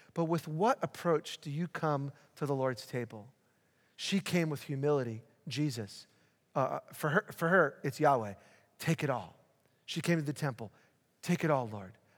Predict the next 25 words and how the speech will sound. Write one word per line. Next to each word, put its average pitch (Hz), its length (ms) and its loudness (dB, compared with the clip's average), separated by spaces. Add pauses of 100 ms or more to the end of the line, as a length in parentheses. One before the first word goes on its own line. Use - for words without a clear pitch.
(100)
I 139 60 0
give 143 160 0
it 143 80 0
all 131 140 4
to 120 60 -8
you." 135 220 -2
And 120 80 -6 (420)
tonight, 180 340 2
the 147 80 0
invitation, 147 520 -2
I 123 60 -4
hope, 143 180 -2
for - 140 -10
all 139 200 4
of 123 80 -2
us 123 200 -6 (400)
is 147 140 -2
to 156 100 -6
present 151 400 -4
our 170 140 4
bodies 151 640 0 (340)
as 135 180 -2
a 143 40 0
living 165 340 4
sacrifice, 139 760 -2